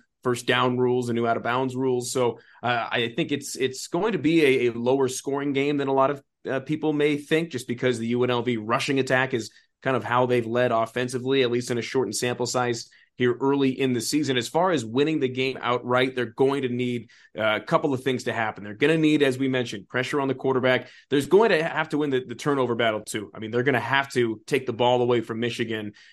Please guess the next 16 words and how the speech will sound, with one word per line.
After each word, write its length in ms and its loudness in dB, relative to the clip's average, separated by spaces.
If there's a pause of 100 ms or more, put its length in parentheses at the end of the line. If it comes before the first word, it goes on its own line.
and, 220 -4
and 180 -4
keep 220 -2
it 40 2
out 180 0
of 40 -6
the 80 -2
hands 220 -2
of 80 -6
J 160 0
J 100 -2
McCarthy 440 -2
and 100 -4
that 180 -8
potent 260 0
offense. 480 -2